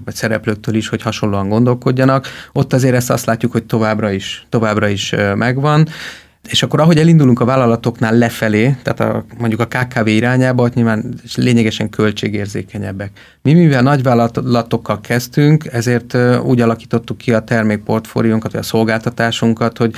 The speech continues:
hogy hozzájuk lett mérve. Nagyobb méretű szájtokba gondolkoztunk, és nyilván a lehetőségek is nagyobbak voltak, hogy, hogy, ö, am-,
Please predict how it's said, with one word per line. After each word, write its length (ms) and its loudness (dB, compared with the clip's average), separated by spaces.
hogy 140 -2
hozzájuk 500 2
lett 200 -2
mérve. 360 0
Nagyobb 300 2
méretű 360 2
szájtokba 580 -2
gondolkoztunk, 960 -2
és 280 -2
nyilván 280 2
a 60 2
lehetőségek 640 0
is 100 -4
nagyobbak 500 0
voltak, 420 -2
hogy, 340 -4
hogy, 340 -2
ö, 180 2
am-, 280 -2